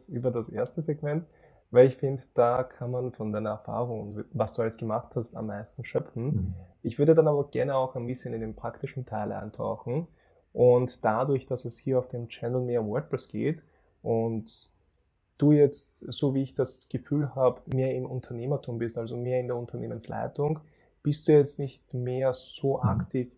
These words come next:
Speaker 1: in die Projektumsetzung integriert. Also du bist jetzt eher dafür,
Speaker 2: Mhm.
Speaker 1: dein, deine Rolle im Unternehmen,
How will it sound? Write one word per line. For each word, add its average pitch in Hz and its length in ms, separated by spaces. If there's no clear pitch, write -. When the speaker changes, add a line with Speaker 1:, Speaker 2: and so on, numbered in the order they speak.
Speaker 1:
in 120 420
die 117 140
Projektumsetzung 113 1500
integriert. 113 640
Also 117 260
du 139 80
bist 147 180
jetzt 151 220
eher 135 520
dafür, 131 640
Speaker 2:
Mhm. 87 220
Speaker 1:
dein, 127 340
deine 120 200
Rolle 135 340
im 123 80
Unternehmen, 123 760